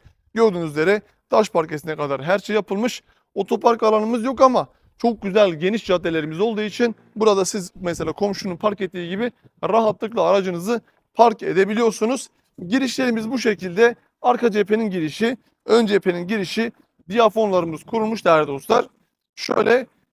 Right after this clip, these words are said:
girişten devam edelim. Dediğim gibi biz sizlere ön cepheyi tanıtacağız. Gördüğünüz üzere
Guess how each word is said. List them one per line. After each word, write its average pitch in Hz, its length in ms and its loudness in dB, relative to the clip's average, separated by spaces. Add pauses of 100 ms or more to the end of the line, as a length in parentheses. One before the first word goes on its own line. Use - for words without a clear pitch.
(460)
girişten 208 500 0
devam 226 300 2
edelim. 214 360 0
Dediğim 233 240 -2
gibi 170 180 -8
biz 233 120 -2
sizlere 180 460 2 (400)
ön 226 180 2
cepheyi 196 340 0
tanıtacağız. 175 680 2 (280)
Gördüğünüz 196 540 0
üzere 185 360 6